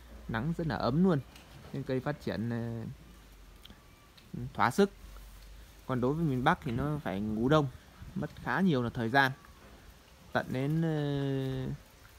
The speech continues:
gần sáu tháng trời. Thế thì, ờ, với cái kiểu thời tiết như này thì cái việc cắt tỉa nó cũng khác so với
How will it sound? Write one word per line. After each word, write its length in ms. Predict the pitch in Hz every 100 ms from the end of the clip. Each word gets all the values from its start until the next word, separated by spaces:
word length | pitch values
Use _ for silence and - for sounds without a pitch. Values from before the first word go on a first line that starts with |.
| - - - -
gần 200 | 127 123
sáu 260 | 117 123
tháng 240 | 156 143 170
trời. 220 | 135 110 - - - - - - - - - - - -
Thế 240 | 170 165
thì, 500 | 147 139 135 135 135
ờ, 100 | 131 123 139 - - - - - - - - - - - - - - - - 185 - - -
với 140 | 143
cái 80 | 175
kiểu 160 | 190 120
thời 120 | 131
tiết 180 | 170 190
như 80 | 170
này 220 | 131 120
thì 120 | 120
cái 140 | - 143
việc 160 | 131
cắt 180 | 165 -
tỉa 280 | 110 101 117
nó 80 | 131
cũng 340 | 147 185 180
khác 260 | 175 208 202
so 200 | - 160
với 220 | 147 147